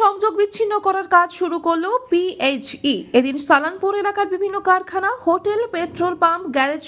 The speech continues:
সহ বিভিন্ন অবৈধ পানীয় জলের সংযোগ বিচ্ছিন্ন করতে পিএইচই দপ্তরের আধিকারিকদের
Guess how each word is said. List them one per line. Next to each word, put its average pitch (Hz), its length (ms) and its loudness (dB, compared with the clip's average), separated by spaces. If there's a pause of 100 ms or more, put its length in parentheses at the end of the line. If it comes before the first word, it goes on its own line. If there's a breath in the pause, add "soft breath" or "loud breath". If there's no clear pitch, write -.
সহ 330 180 0 (160)
বিভিন্ন 311 340 -4 (480 loud breath)
অবৈধ 349 220 -2 (120)
পানীয় 302 300 -2
জলের 311 360 -2
সংযোগ 277 420 0
বিচ্ছিন্ন 320 400 -4 (120)
করতে 330 240 0 (340 loud breath)
পিএইচই 440 600 0
দপ্তরের 381 380 -2
আধিকারিকদের 339 600 -2